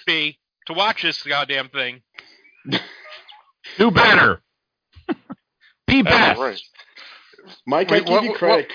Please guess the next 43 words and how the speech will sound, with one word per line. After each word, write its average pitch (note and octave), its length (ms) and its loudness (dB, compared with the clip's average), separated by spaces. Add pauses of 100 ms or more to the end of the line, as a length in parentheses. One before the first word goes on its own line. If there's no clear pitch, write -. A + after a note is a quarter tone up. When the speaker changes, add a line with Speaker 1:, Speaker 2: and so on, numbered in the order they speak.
(120)
Speaker 4:
'cause D#3+ 160 -4
you G3 120 -4
have F3+ 120 0
Speaker 3:
what D#3 120 0
Speaker 4:
way E3 120 -2
more F3+ 200 -4
patience F3 680 -8
and C3 340 -6 (360)
open-mindedness D#3 920 -6
on D3+ 200 -6
this, D#3+ 240 -8
and A#2 120 -8
I A#2+ 280 -8 (100)
salute C3+ 460 -8
you, D#3+ 80 -12
sir, E3 340 -6
'cause B2+ 180 -12
you're A2 140 -8
a G2+ 40 -10
better A#2+ 260 -6
man C3 280 -4
than A#2+ 160 -4
me. F2+ 260 -10 (160)
<laughs> - 180 -18
Speaker 3:
I, D#3 100 0
I, F3+ 280 -4
I F3+ 80 -2
think, A3+ 260 -4 (100)
I F3 100 -2
think G#3 320 -8
we E3 140 -8
needed D3+ 280 -6
a A2+ 60 -6
jackal E3 760 -2 (420)
with C#3 260 0 (640)
an A#2+ 120 -6
electric D3 340 -6
sword D3+ 360 -4
to A#2+ 60 -10
chop C3 280 -4
her A2+ 80 -12
head A2+ 160 -8
off. F#2 320 -12